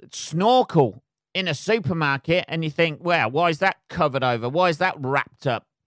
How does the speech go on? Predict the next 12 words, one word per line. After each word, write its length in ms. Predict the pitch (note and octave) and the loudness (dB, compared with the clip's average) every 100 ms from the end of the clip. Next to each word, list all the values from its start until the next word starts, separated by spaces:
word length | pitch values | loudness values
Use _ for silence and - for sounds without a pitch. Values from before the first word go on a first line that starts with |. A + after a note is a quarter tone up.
| _ _ _ _ _ _ _ _ _ _ _ _ | _ _ _ _ _ _ _ _ _ _ _ _
It 80 | E3+ | -4
depends 400 | A3+ - G#3+ G3 | 0 2 2 2
on 100 | G#3 | 0
the 80 | F#3 | 0
circumstances. 920 | - A3+ - F#3 - F3 D3 C#3+ F3 | 0 0 0 -6 -2 -2 -2 -6 -6
If 160 | F#3+ G3+ | -6 2
you're 140 | G#3+ | 2
j-, 400 | D3 - D#3+ E3+ - D3 | 2 -2 2 2 0 -2
drowning 540 | D#3+ F#3+ G3 F#3+ D#3 | 4 4 4 0 0
in 140 | E3 E3 | 0 -2
a 80 | |
canal, 680 | - - D3+ D3+ E3+ B2 C#3 | 0 0 2 0 -2 -2 -4